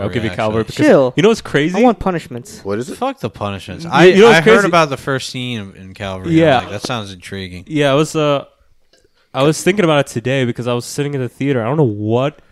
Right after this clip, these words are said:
Speaker 2: why I thought of Calvary, but it, it came to my mind, and I'm thinking, it's
Speaker 1: Brendan
Speaker 2: like, who's
Speaker 1: Gleeson, right?
Speaker 2: Yeah, and I'm like, sitting, I'm like, he's like, "Who hasn't seen that?" Because he always brings it up that he hasn't seen it. And I'm like, "Oh, Tom." And then I put that on my list. And I'm like, "So if he loses tonight, he's definitely getting Calvary."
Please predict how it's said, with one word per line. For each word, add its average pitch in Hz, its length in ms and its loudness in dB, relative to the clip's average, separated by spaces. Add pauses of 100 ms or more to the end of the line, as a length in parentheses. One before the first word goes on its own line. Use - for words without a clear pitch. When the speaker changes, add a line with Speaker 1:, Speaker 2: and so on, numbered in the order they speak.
(340)
Speaker 2:
why 117 460 -2
I 147 60 -2
thought 127 320 -2
of 120 100 -12
Calvary, 131 640 -4 (800)
but 120 120 -2
it, 113 200 -2
it 113 260 -8
came 190 220 -8
to 226 40 -6
my 175 80 -2
mind, 160 240 -2
and 131 80 -2
I'm 135 80 -4
thinking, 165 240 -8
it's 117 80 -4
Speaker 1:
Brendan 117 220 -6
Speaker 2:
like, 110 80 -2
who's 233 160 -2
Speaker 1:
Gleeson, 87 140 -14
right? 104 220 -14
Speaker 2:
Yeah, 185 180 -2
and 131 80 -2
I'm 135 60 -4
like, 151 80 -8
sitting, 160 200 -8
I'm 120 80 -6
like, 113 200 -10 (220)
he's 151 140 -14
like, 139 80 -8
"Who 254 160 -4
hasn't 349 220 -8
seen 202 320 -8
that?" 95 220 -12
Because 120 200 -14
he 143 160 -10
always 190 240 -4
brings 151 220 -4
it 147 60 -2
up 139 100 -4
that 110 80 -6
he 110 60 -8
hasn't 110 220 -10
seen 117 220 -8
it. 127 180 -16 (260)
And 113 60 -10
I'm 110 60 -6
like, 110 120 -8
"Oh, 139 100 -4
Tom." 135 320 -6
And 107 40 -8
then 107 80 -8
I 110 60 -8
put - 180 -6
that 120 80 -6
on 110 80 -6
my 104 80 -10
list. 104 300 -8
And - 80 -18
I'm 104 60 -14
like, 104 160 -12
"So - 120 -8
if 104 120 -6
he 143 40 0
loses 127 320 2
tonight, 107 420 -8 (380)
he's 107 160 -6
definitely 135 300 -2
getting 104 160 -6
Calvary." 101 460 -8